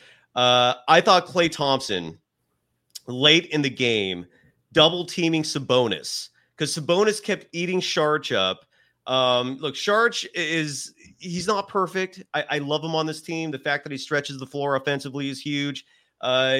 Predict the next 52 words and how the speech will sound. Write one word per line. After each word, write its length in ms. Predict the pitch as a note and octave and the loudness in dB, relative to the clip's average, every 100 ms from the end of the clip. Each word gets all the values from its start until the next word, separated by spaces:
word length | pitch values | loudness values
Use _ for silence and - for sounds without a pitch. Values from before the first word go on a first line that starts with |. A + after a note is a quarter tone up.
| C3 | -2
he, 180 | D3 E3+ | -6 -2
I, 160 | D#3 D#3+ | 0 0
I 60 | E3 | 0
noticed 320 | D#3+ F3+ F3+ | 2 2 0
him 140 | E3 | -6
toughening 460 | - - F#3 E3 D3+ | -6 -8 -6 -4 0
up 160 | D#3 E3 | 0 0
in 80 | |
the 60 | D#3 | -4
game, 340 | C3+ D#3 D#3 | -2 -2 0
like, 160 | D3+ C3 | -2 -2
his 160 | C3+ A2+ | -4 -6
rebounds 420 | D3 D3+ D3+ C#3+ | -2 0 -2 -2
started 240 | D#3+ D3 | -2 0
to 20 | |
have 180 | C3 C#3 | 0 -2
a 40 | C#3+ | -2
little 240 | C#3+ D3 | -4 -4
extra 240 | C#3 - | -4 -8
vigor 420 | A#2+ C#3 C#3+ D3 C3+ _ _ _ | -2 -2 0 -4 -6 _ _ _
to 200 | - D#3+ | 2 4
him. 200 | D3+ C#3+ C3+ - _ | 4 2 -4 -18 _
But, 300 | E3 D#3+ D#3 D#3 | 6 6 6 2
uh, 180 | D3+ | 2
he 140 | D3 G#3+ | 2 2
was 80 | A#3 | 2
having 180 | A#3+ | 2
a 60 | G#3 | 2
hard 200 | F3+ F3 | 2 2
time 240 | F3+ D#3+ | 2 0
defending 380 | D3+ C3+ D3+ D3+ | 0 -2 -2 0
Sabonis. 680 | C#3+ C3+ C3+ C3+ A2 G2 - _ _ _ | -4 -2 0 2 0 -4 -10 _ _ _
And 240 | D#3 D3+ | 0 2
there 80 | D#3+ | 2
was 80 | A3 | 0
a 40 | A3+ | -2
play, 500 | - G3 F#3 F#3 F3+ | -4 -2 2 0 2
uh, 280 | D3 C#3+ D3+ | 2 2 0
a-, 220 | D3+ - | -6 -4
again, 220 | E3+ F#3+ | 0 2
it 20 | E3 | 2
was 140 | D#3 | 0
either 160 | G#3 F#3 | -2 0
late 340 | E3 G#3 G#3+ _ | 0 0 -2 _
third 200 | G3+ G3 | 0 0
quarter, 260 | - F#3+ F#3 | -4 -4 -2
maybe 220 | F3+ F3+ | -2 -2
it 20 | |
was 80 | E3 | -6
in 60 | |
the 80 | E3 | -8
fourth. 420 | - E3 E3 E3 | -6 -4 -2 -2